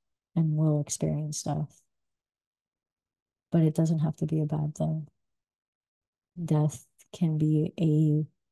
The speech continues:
strong tool for creative acts, for finding purpose in life,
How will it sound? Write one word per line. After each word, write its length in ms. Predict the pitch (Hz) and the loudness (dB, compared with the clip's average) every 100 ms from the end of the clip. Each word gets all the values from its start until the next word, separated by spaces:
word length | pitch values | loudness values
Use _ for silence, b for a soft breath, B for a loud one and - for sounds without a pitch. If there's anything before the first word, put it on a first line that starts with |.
| _ - | _ -8
strong 560 | - - 170 160 156 156 | -4 0 0 0 -2 -6
tool 540 | - 165 151 147 147 _ _ _ _ _ _ _ _ _ | -4 -2 0 -2 -6 _ _ _ _ _ _ _ _ _
for 220 | - 160 | -4 -4
creative 800 | - - 160 156 151 151 156 - _ _ _ - | -2 2 4 4 2 0 -4 -8 _ _ _ -8
acts, 560 | 160 160 - - - - _ _ _ _ _ _ _ | -6 -6 -10 -14 -16 -16 _ _ _ _ _ _ _
for 80 | 165 | -2
finding 440 | 156 160 160 156 | 0 -2 -2 -4
purpose 420 | 156 165 151 160 - | -2 -4 -2 -4 -4
in 100 | 160 | -6
life, 540 | 156 156 151 - - | -4 -4 -6 -10 -20